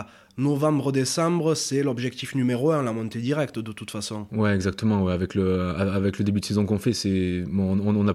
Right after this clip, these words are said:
Speaker 2: on a plus que ça en tête, donc, euh, donc, donc on met tout en place aussi pour que ça arrive et, et les choses se déroulent, se déroulent hyper bien, ouais.
Speaker 1: Et ouais. Donc, ben, après neuf ans de purgatoire en Pro D deux, la section remonte en Top quatorze en deux mille quinze.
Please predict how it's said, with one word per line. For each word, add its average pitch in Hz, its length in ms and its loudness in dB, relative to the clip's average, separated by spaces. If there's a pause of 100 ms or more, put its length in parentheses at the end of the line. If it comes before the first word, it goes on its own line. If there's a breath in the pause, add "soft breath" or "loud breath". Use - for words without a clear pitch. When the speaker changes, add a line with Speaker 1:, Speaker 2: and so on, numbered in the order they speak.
Speaker 2:
on 104 120 2
a 101 60 2
plus 101 140 -6
que 110 100 0
ça 107 140 0
en 107 100 2
tête, 104 240 0
donc, 92 240 0
euh, 92 180 0 (580 loud breath)
donc, 98 200 2
donc 101 200 2
on 104 60 4
met 104 100 4
tout 107 140 0
en 101 80 4
place 101 220 0
aussi 98 160 -4
pour 95 120 -8
que - 60 -10
ça 107 120 2
arrive 113 260 4
et, 90 560 2
et 92 40 0
les 95 80 2
choses 95 200 -4
se - 100 -4
déroulent, 95 360 -2
se - 120 -8
déroulent 95 200 -2
hyper 92 180 -4
bien, 98 160 -2
ouais. 85 120 -6
Speaker 1:
Et 107 80 -8
ouais. 113 220 -10 (920 loud breath)
Donc, 160 220 2
ben, 156 280 2
après 156 260 0
neuf 190 200 2
ans 190 60 4
de 185 120 0
purgatoire 170 560 -2
en 165 120 0
Pro 165 160 -2
D 151 120 2
deux, 147 260 0 (280)
la 135 140 -4
section 156 460 0
remonte 165 540 2 (200)
en 180 160 0
Top 175 180 -4
quatorze 165 460 0
en 127 60 0
deux 131 160 2
mille 165 260 2
quinze. 120 400 -2